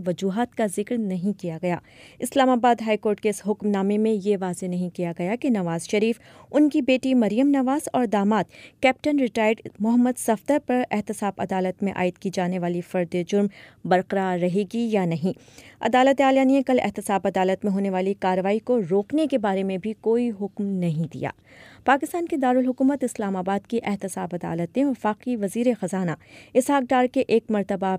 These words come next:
پھر قابل ضمانت وارنٹ گرفتاری جاری کر دیے ہیں اور ملزم کے ضمانتی کو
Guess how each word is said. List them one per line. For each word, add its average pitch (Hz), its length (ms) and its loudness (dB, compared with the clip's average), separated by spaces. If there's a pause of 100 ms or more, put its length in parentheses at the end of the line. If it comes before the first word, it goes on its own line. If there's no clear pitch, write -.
پھر 247 260 4
قابل 185 380 0
ضمانت 185 440 -2
وارنٹ 175 420 0
گرفتاری 170 480 -4
جاری 185 260 -2
کر 247 180 4 (100)
دیے 262 100 6
ہیں 277 160 4 (320)
اور 277 100 6
ملزم 254 380 4
کے 277 140 0
ضمانتی 214 560 0
کو 277 160 -2